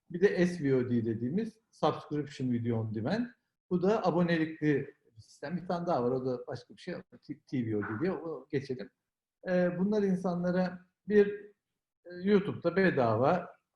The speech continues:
ama kontrolsüz, deli saçması, bilgi,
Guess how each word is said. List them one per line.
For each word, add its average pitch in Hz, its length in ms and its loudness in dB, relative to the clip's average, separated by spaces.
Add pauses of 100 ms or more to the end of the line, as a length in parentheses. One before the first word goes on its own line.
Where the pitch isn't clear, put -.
(140)
ama 185 240 8
kontrolsüz, 131 840 2 (200)
deli 160 260 0
saçması, 123 680 -4
bilgi, 123 640 0